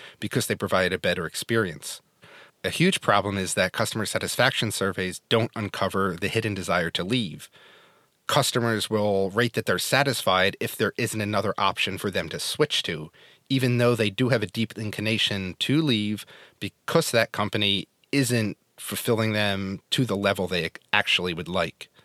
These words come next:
And so instead of trying to build great relationships by understanding what motivates customers to do business with them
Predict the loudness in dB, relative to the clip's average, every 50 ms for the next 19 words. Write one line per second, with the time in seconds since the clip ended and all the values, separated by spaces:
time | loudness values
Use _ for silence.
0 | _ _ _ _ _ _ _ _ _ _ _ _ _ _ _ _ _ -2 0 0
1 | 2 0 0 0 0 2 2 4 4 2 2 2 2 4 4 4 4 4 2 4
2 | 4 4 4 4 2 2 2 0 2 2 2 2 2 0 -4 -4 0 0 0 2
3 | 2 2 2 0 0 0 2 2 2 2 2 0 -2 0 2 2 2 2 0 -2
4 | -2 -2 0 2 4 4 4 2 2 0 0 -2 -2 -2 -2 -2 -2 -4 -6 -6
5 | -4 -6 -6 -6 -6 -4 -2 0 0 2 0 0 0 -2 -2 0 0 0 0 0
6 | -4 -6